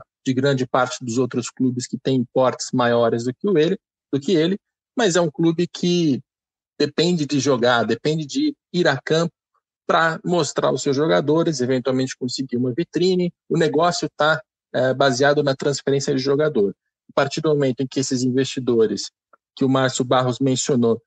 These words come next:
não conseguem mostrar os jogadores, não conseguem dar sequência,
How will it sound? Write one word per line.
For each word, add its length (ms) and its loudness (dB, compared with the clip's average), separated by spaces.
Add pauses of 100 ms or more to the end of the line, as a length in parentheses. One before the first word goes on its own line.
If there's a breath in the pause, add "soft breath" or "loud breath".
(160)
não 220 2
conseguem 720 0 (320)
mostrar 460 2
os 100 2
jogadores, 720 0
não 120 0
conseguem 420 -2
dar 160 2
sequência, 600 -2